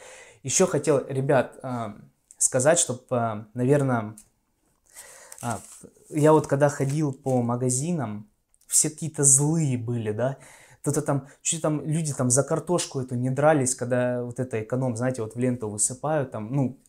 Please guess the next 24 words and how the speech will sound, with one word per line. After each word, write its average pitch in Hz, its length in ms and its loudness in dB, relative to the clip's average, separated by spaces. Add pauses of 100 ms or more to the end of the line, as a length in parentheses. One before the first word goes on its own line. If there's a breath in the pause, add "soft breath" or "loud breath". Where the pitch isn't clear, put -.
(100)
там 127 160 2
в - 20 2
ре-, 139 160 6
в 135 60 0
натуре 151 320 6
они 120 120 2
там 113 140 -6
чуть 127 180 -10
не 127 120 -2
дрались, 135 400 4
я 110 60 -8
такой 123 240 -6
смотрю 131 400 -6
на 143 100 -4
них, 120 180 -2
блин, 120 380 -6
ре-, 120 320 -6
ребят, 127 400 -4
вы 117 80 -8
чё, 135 140 -8
типа, 127 240 -10
одичали, 120 560 -4
что 117 260 -10
ли? 107 160 -10